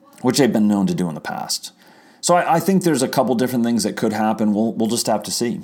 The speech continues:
in about five days. What are the impact of the Philadelphia riots? But it does remind people yet again, if you want law and, law and order, you vote for Donald Trump.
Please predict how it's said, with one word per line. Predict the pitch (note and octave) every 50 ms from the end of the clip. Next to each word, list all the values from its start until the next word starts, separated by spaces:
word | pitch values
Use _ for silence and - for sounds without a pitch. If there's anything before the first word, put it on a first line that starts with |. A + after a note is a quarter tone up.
| - - -
in | G#3
about | F#3+ - F#2 -
five | - G2+ F#2 F2+
days. | F#2+ G#2+ G#2 - - - - - -
What | - G2+ G2+
are | G2+
the | F#2+ F#2+ F#2+
impact | F#2+ F#2+ - G#2 F#2 F2+ -
of | F#2+
the | F#2 F2+
Philadelphia | - G2 F#2 F2+ F2 F#2 F2 E2 - E2+ D#2+
riots? | E2 F#2 F#2 F2+ F2 -
But | - A2
it | A2 G2+
does | C#3+ C#3 C3 A2
remind | B2 A#2 A2+ A2+ A2+ A2
people | G#2+ A2+ A2 F#2+ G2 G2+
yet | F#2+ F#2+ F#2+
again, | F2+ E2 F#2 F2 E2 C2+ - - _ - _ - _ - - _ _ _ _ _ _ _ _ _ _ _ _ _ _ - _ _
if | - -
you | B2
want | A#2 B2 A#2+ G2+
law | C#3+ C#3+ D3 D#3
and, | E3 - - -
law | G#2+ A2 A#2 B2+ C#3
and | C#3+ A#2+
order, | F#2 F2+ E2+ F#2+ G#2+ G#2 - _ _ _ _ _ _ _ _ _
you | G#2+ A2+
vote | A2 A#2+ A#2
for | - A#2+
Donald | G#2+ G#2+ G#2 G2+ F#2+
Trump. | - - - - - _